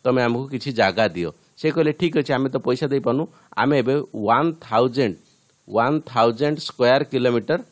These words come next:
ଆମେ ଦେଇଦେବା କାହାକୁ? ନା ଚାଇନାକୁ।" ଯୋଉଟାକି ଲଗଭଗ ଆମେ କହିପାରିବା ମୁମ୍ବାଇ ଭଳିଆ ଜାଗାଟେ ପୁରା ତାଜିକିସ୍ତାନ ଦେଇଦେଲା। ବଟ୍ ସେତେବେଳେ ତାପରେ କିଛି କହିନଥିଲା ଚାଇନା। ବଟ୍ ବର୍ତ୍ତମାନ ଯେହେତୁ ଷ୍ଟାର୍ଟ ହେଇଛି ତାଙ୍କର ଦେଶତ୍ୱ ଭାବ,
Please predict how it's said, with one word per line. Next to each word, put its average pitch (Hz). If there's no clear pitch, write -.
ଆମେ 120
ଦେଇଦେବା 120
କାହାକୁ? 123
ନା 127
ଚାଇନାକୁ।" 92
ଯୋଉଟାକି 151
ଲଗଭଗ 123
ଆମେ 139
କହିପାରିବା 131
ମୁମ୍ବାଇ 131
ଭଳିଆ 147
ଜାଗାଟେ 127
ପୁରା 123
ତାଜିକିସ୍ତାନ 107
ଦେଇଦେଲା। 80
ବଟ୍ 156
ସେତେବେଳେ 180
ତାପରେ 160
କିଛି 160
କହିନଥିଲା 139
ଚାଇନା। 87
ବଟ୍ 120
ବର୍ତ୍ତମାନ 170
ଯେହେତୁ 156
ଷ୍ଟାର୍ଟ 139
ହେଇଛି 135
ତାଙ୍କର 127
ଦେଶତ୍ୱ 110
ଭାବ, 113